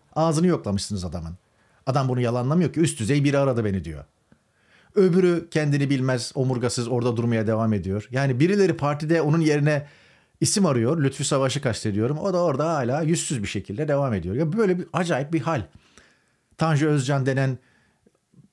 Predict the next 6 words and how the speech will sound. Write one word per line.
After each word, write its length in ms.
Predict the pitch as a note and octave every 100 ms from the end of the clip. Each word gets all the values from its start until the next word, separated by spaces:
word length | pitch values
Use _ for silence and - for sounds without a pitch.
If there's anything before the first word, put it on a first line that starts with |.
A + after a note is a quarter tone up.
| -
kendini 380 | E3+ D3+ C3+ C3+
bilmez 360 | B2+ B2+ B2 -
Bolu'da 500 | A#2+ C3 A2 A2+ G#2+
tekrar 300 | C#3 - A#2
aday 260 | G#2 G2+ G2
oldu. 360 | F2+ F2+ G#2